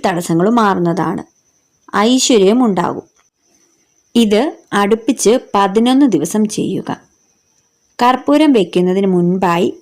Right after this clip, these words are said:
മൂന്ന് വട്ടം നിങ്ങളുടെ തലയ്ക്ക് മീതെ ഉഴിഞ്ഞ് ഇത് ചെയ്യാം. ചെയ്യുമ്പോൾ പരദേവതയെയും ദൈവങ്ങളെയുമെല്ലാം മനസ്സിൽ കരുതി പ്രാർത്ഥിച്ചു വേണം ചെയ്യാൻ.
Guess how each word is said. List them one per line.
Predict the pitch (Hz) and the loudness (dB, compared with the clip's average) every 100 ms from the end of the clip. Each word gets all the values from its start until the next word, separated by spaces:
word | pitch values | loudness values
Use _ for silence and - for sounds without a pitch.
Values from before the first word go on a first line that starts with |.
| 190 | -2
മൂന്ന് | 196 208 226 214 | 0 2 2 2
വട്ടം | 170 - 180 - | -2 -2 -4 -2
നിങ്ങളുടെ | 190 185 185 262 - 240 | -2 0 -2 -4 -4 -2
തലയ്ക്ക് | 240 269 269 302 220 | 0 0 0 0 2
മീതെ | 175 170 240 214 | 2 2 2 2
ഉഴിഞ്ഞ് | 180 175 190 - 190 | 2 2 0 -2 -4
ഇത് | 190 - | -4 -2
ചെയ്യാം. | 160 117 - _ _ _ _ _ _ _ - | -2 -2 -8 _ _ _ _ _ _ _ -4
ചെയ്യുമ്പോൾ | 269 254 254 214 170 214 - - | 0 2 2 2 2 0 -6 -4
പരദേവതയെയും | 202 202 202 190 175 165 175 220 302 _ _ _ - | -2 0 2 2 2 2 2 2 0 _ _ _ 0
ദൈവങ്ങളെയുമെല്ലാം | 254 254 254 254 254 208 170 190 311 202 | 2 4 4 4 2 2 0 0 -2 -2
മനസ്സിൽ | 196 190 - 208 - | -2 -2 -2 -4 -2
കരുതി | 190 170 262 - | -4 -2 -6 -2
പ്രാർത്ഥിച്ചു | 226 208 208 214 214 190 | 0 0 -2 -6 -4 -2
വേണം | 165 226 262 | 0 -2 -2
ചെയ്യാൻ. | 220 160 170 | -2 -2 -6